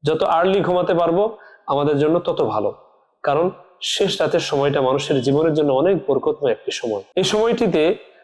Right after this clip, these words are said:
আল্লাহ তাআলা জমিনের প্রথম আসমানে আসেন, এসে বান্দাদেরকে অনেক মায়া নিয়ে, দয়া নিয়ে ডাকেন। বান্দারা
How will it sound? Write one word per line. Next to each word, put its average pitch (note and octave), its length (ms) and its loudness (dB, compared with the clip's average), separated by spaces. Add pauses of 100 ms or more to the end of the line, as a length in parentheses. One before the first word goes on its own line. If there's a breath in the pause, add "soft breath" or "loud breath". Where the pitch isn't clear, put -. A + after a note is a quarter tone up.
(180 loud breath)
আল্লাহ C#3+ 240 0
তাআলা C#3 520 0 (680)
জমিনের E3+ 380 2
প্রথম D3 300 -2
আসমানে A#2+ 400 -4
আসেন, G2+ 260 -10 (300)
এসে D3+ 200 0
বান্দাদেরকে D3 720 0 (440 soft breath)
অনেক F#3+ 540 2 (440)
মায়া C#3 420 2
নিয়ে, D3 280 2
দয়া A#2+ 300 2
নিয়ে D3+ 140 2
ডাকেন। A#2+ 320 -2 (280)
বান্দারা F3+ 640 0